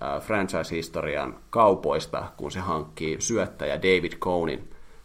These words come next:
Kansas City Royalsista ja lähettää sitten Royalsiin catcheri Ed Hearnin ja kaksi syöttöprospektia.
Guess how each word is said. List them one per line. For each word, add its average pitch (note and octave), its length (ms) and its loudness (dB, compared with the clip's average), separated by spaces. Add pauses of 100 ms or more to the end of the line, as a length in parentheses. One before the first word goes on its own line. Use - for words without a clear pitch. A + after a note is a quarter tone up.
Kansas F2 320 -2
City - 200 -4
Royalsista D#2 760 -2 (220)
ja B1 220 -6 (360)
lähettää D2+ 500 -2
sitten E2+ 300 -4
Royalsiin D2+ 580 -2 (100)
catcheri E2 540 -2
Ed E2+ 180 -4 (100)
Hearnin D2+ 480 -2 (400)
ja B1 260 -2 (140)
kaksi - 440 -2 (120)
syöttöprospektia. - 1300 -6